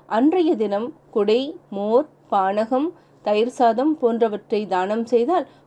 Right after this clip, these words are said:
குலம் தலைக்கும் என்பது முன்னோர்களின் வாக்கு ஆகும். விரதம் இருப்பது எப்படி? அன்றைய தினம் அதிகாலையில் விநாயகப் பெருமானை வழிபட்டு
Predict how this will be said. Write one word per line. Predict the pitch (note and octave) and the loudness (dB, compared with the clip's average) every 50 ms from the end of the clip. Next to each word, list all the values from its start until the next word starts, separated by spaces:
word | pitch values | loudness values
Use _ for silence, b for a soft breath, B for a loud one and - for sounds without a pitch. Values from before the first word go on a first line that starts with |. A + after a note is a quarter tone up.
| b _ | b _
குலம் | - C#4 D4 F4 G4 G4+ F4+ | 2 2 4 4 2 0 0
தலைக்கும் | - C#4+ A3 G#3+ A3+ A3 - - A#3 A#3 - | 0 0 0 0 0 -2 0 -2 -2 -2 -2
என்பது | - G#3+ A3 G#3+ G#3 G3 G#3 G#3 | -6 -6 -6 -4 -4 -4 -4 -4
முன்னோர்களின் | G3+ G3 G3+ G#3+ A#3 B3 A#3+ A#3+ - A3+ G3+ G#3 B3 C4+ | -4 -4 -2 2 4 4 4 2 0 -6 -6 -4 -4 0
வாக்கு | B3 F#3 F3+ F3+ A#3+ - A#3+ G#3+ | 0 0 0 0 -2 -4 -4 -2
ஆகும். | G3 F3 E3+ F3 E3+ - F#3+ F3+ F3 E3+ E3+ E3 E3 - _ _ _ _ _ | 0 0 -2 -2 -4 -6 -8 -6 -6 -8 -10 -14 -18 -20 _ _ _ _ _
விரதம் | - A3 B3 C4+ D4+ F4 F4 F#4+ G4 F#4+ D#4+ D#4+ | -8 -2 0 2 4 2 2 2 2 0 0 0
இருப்பது | B3 A#3 A#3+ A#3 - - B3 A#3+ C#4+ C#4+ | 2 0 0 0 2 0 0 0 2 -2
எப்படி? | A#3+ F3+ - _ - G3 F3+ G3 F#3+ F#3 F#3 F3 - - _ _ _ _ _ _ _ _ _ _ _ _ _ _ _ _ _ _ _ _ | -2 -4 -4 _ -4 -4 -2 -2 -4 -8 -10 -12 -16 -20 _ _ _ _ _ _ _ _ _ _ _ _ _ _ _ _ _ _ _ _
அன்றைய | - A#3+ B3+ C#4+ D#4 G4 G#4 F#4+ F#4+ F#4 | 0 2 4 4 4 4 2 0 0 0
தினம் | A3+ A3+ A3 G#3+ G#3 A3 C4 C4 - | 0 0 -2 -2 -2 -2 -4 -6 -4
அதிகாலையில் | - G#3 G3+ B3+ C4 C4 C#4+ B3 A3 G#3 G3 F#3+ F3+ F#3 F#3+ A3 - - | -4 -2 -2 -2 -2 0 2 2 2 2 0 -2 -2 -4 -6 -6 -8 -6
விநாயகப் | G#3 A#3+ A#3 B3 D4 F#4+ G4 E4+ F4+ - - | -4 -2 0 2 2 0 0 0 -2 -2 0
பெருமானை | - A#3 G#3+ G#3+ A3+ A3 G#3+ G3+ G3 F#3+ G3 F#3+ F#3+ | -2 -2 -2 0 -2 -4 -2 -2 -2 -2 -2 -2 0
வழிபட்டு | F#3 F3+ F#3+ G3+ G#3 A#3 A#3 - - G4 F4+ - | 0 0 0 0 0 -2 -2 -2 -4 -4 -4 -4